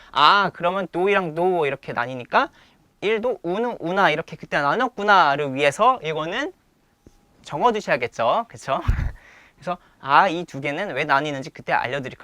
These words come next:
알려드리도록 할게요. 이제 성의 개념이 들어가서 그런 건데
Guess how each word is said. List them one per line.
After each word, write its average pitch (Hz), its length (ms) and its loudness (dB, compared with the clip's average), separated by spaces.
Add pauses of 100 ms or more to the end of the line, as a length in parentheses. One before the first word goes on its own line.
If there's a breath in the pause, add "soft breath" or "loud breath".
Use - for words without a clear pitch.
(320)
알려드리도록 127 880 -6
할게요. 131 260 -20 (240)
이제 131 80 -12
성의 233 300 -4
개념이 151 300 -6
들어가서 127 340 -6
그런 113 240 -14
건데 151 260 -4